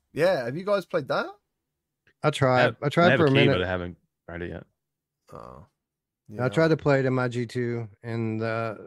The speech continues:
Speaker 2: it was before that launched, and there wasn't a controller, um, configuration available for it yet, and I wasn't about to go grab another headset, so I ha-, I haven't played it yet. It looks good, looks good graphically, uh, but that's all I can really say about it.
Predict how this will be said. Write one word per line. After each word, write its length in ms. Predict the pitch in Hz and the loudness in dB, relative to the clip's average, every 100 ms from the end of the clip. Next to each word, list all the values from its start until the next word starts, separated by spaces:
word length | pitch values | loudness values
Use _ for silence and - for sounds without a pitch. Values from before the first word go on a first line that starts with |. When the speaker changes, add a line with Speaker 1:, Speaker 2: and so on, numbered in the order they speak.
| 139 | -10
Speaker 2:
it 60 | |
was 160 | 131 127 | -6 -4
before 380 | 123 - 135 127 | -6 -2 2 4
that 160 | 123 | 2
launched, 600 | 113 117 120 113 - - - _ _ _ | 0 0 0 -2 -8 -16 -20 _ _ _
and 160 | 113 113 | -2 2
there 100 | 113 | 2
wasn't 340 | 120 107 113 | 2 0 -2
a 40 | |
controller, 760 | 107 104 123 113 110 107 107 98 - | -4 -4 -2 0 0 -2 -4 -10 -10
um, 440 | 101 98 98 98 95 _ _ _ _ _ _ | -6 -4 -4 -8 -12 _ _ _ _ _ _
configuration 680 | 117 123 107 107 104 - 107 | -2 0 2 2 2 -2 -4
available 360 | 104 104 98 | -4 -4 -8
for 260 | - 117 98 | -8 -6 -4
it 40 | 101 | -4
yet, 340 | 104 98 - | -4 -6 -8
and 580 | 110 101 98 101 101 92 | -8 -6 -6 -6 -8 -6
I 100 | 113 | -4
wasn't 360 | 104 107 104 | -2 -4 -4
about 260 | 95 104 101 | -4 -4 -4
to 60 | 110 | -6
go 320 | 104 101 98 _ _ _ | -4 -4 -6 _ _ _
grab 160 | - 104 | -4 -2
another 260 | 101 98 95 | 0 -2 -2
headset, 500 | 101 92 98 95 85 | -4 -6 -8 -8 -8
so 200 | 104 98 | -6 -4
I 120 | 101 | -2
ha-, 120 | 104 - | -4 -4
I 100 | 107 | -4
haven't 260 | 110 101 98 | -2 -4 -6
played 220 | 107 104 | -6 -6
it 100 | 101 | -6
yet. 200 | 107 101 - - | -6 -8 -12 -2
It 100 | 151 | 4
looks 240 | 165 175 | 4 4
good, 380 | - 165 165 143 | 2 2 2 0
looks 180 | 143 - | -6 -2
good 140 | 165 | -2
graphically, 640 | 123 123 127 139 131 131 123 _ _ _ _ | 2 2 2 -2 -4 -2 -4 _ _ _ _
uh, 180 | 117 110 | -4 -4
but 120 | 104 | -2
that's 200 | 113 110 | -4 -4
all 160 | 113 107 | -2 -2
I 80 | 101 | -4
can 140 | - | -6
really 180 | 107 101 | -10 -10
say 220 | - 104 | -10 -8
about 420 | 98 104 113 117 | -8 -6 -6 -6
it. 60 | 113 | -10